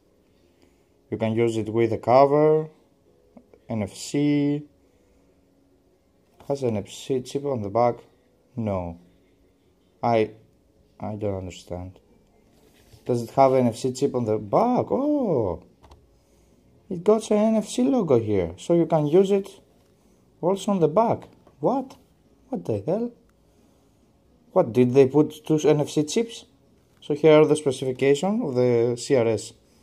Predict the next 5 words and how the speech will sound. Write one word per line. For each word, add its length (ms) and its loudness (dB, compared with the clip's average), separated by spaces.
fifty-six 540 -2
model, 480 2
codes 460 4
and 120 -2
everything. 640 -2